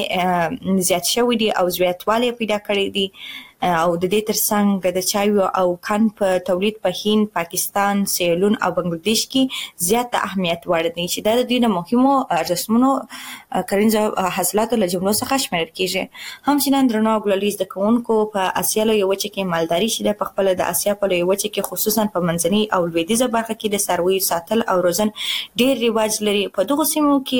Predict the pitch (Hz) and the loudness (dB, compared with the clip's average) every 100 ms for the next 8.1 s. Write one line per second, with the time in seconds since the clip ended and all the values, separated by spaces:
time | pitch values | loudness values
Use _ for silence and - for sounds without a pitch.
0 | 240 214 208 185 185 185 240 254 226 214 | 2 0 -2 0 0 2 2 2 2 0
1 | 214 208 208 - - - _ 196 190 185 | 0 -4 -2 -6 -10 -12 _ 0 2 0
2 | 196 208 247 240 214 202 - 226 190 180 | 0 2 2 2 0 -4 0 2 2 0
3 | 208 240 233 233 220 214 208 196 - 190 | 2 0 -2 0 0 2 0 -2 -2 0
4 | 208 202 - 180 180 185 202 214 208 202 | 0 -2 -2 0 0 -2 -2 0 0 0
5 | - 196 185 - - 185 196 202 - - | 0 0 -2 -8 -4 -2 0 0 -2 -2
6 | 208 190 175 - 214 202 180 165 165 226 | -2 0 -2 0 0 0 -2 0 0 -2
7 | - 226 - 220 214 202 196 196 - 202 | 0 -2 0 -2 0 -2 0 -2 -2 -2
8 | 190 | 0